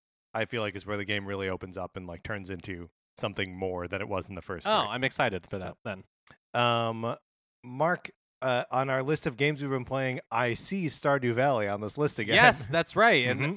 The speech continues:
Speaker 2: uh, I was playing Kirby Star Allies, and, uh, I was taking a break, and I saw the icon for Stardew Valley, and I was like, "Oh, yes, I should play some Stardew Valley."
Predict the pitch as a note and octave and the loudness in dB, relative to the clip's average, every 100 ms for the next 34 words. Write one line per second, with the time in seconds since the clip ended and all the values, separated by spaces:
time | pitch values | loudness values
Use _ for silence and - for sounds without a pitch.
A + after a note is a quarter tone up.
0 | - C#3 B2+ A#2+ A#2 A2+ A#2 _ - B2 | 0 8 10 10 8 6 2 _ 0 2
1 | C3+ C#3 C3 B2 - - C3 D3 D#3+ E3+ | 4 4 2 -2 -12 -8 0 2 2 0
2 | F3 - C3+ B2+ C3+ - C3+ A#2+ A#2+ B2 | -4 -4 -2 -2 -2 2 4 6 6 4
3 | B2 C#3+ E3+ - - C#3 B2 B2+ A#2+ A#2+ | 4 2 0 -6 -12 -4 0 2 0 -2
4 | A#2 A#2+ - - _ _ _ _ _ _ | -6 -12 -14 -20 _ _ _ _ _ _
5 | - A#2+ A#2+ A2+ A2+ - B2+ D3 B2 C#3 | 2 6 6 6 2 0 -2 -2 -2 2
6 | F3+ C3+ A2+ C#3 G#2+ - A#2+ A2+ A#2 A#2 | 4 4 2 0 -2 2 4 4 0 -2
7 | - A#2 A2+ A2 A2 G2+ G2+ G#2+ G#2+ F#2 | -2 -6 -6 -10 -8 -6 -2 -2 -2 -8
8 | F#2 G#2+ F2+ - D3+ F#3+ G#3 A#3 F#3+ - | -12 -10 -12 -10 -6 -4 -2 -2 -2 -4
9 | - A2+ - - A2+ - A2+ C3+ B2+ C#3 | -6 -6 -6 -8 -8 -8 -8 -4 -4 -2
10 | E3+ A#2+ F#2+ | -2 0 -4